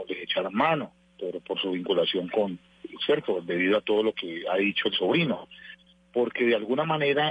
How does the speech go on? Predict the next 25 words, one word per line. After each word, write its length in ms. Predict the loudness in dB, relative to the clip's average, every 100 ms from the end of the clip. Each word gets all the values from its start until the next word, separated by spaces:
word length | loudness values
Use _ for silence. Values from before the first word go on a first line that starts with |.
| 0
el 180 | -4
gobierno 640 | -2 -4 -2 0 0 0 -2
ha 60 |
cumplido, 680 | 0 -2 0 2 4 4 2 -4
si 80 | -8
no 340 | -4 2 2 2
cien 200 | 0 -2
por 200 | 0 0
ciento, 540 | 0 -2 -2 -4 -8 -12 _ _ _ _
ha 140 | 2
venido 320 | 4 6 4 4
cumpliendo, 840 | 0 -6 -2 0 2 4 4 2 -4 _ _
eh, 340 | 2 4 6 4
a 120 | 2
empujones, 920 | 0 -2 -2 2 4 4 2 0 -2 -4 -12 -20 -20 -6
la 120 | -2
mitad 340 | -2 0 2 4
de 120 | 4
lo 160 | 2
pactado 460 | 2 -4 0 2 2
se 100 | 2
ha 40 |
cumplido 840 | 0 -4 -2 2 4 6 6 4 0 _ _ 0
o 120 | 2
más, 400 | 4 4 4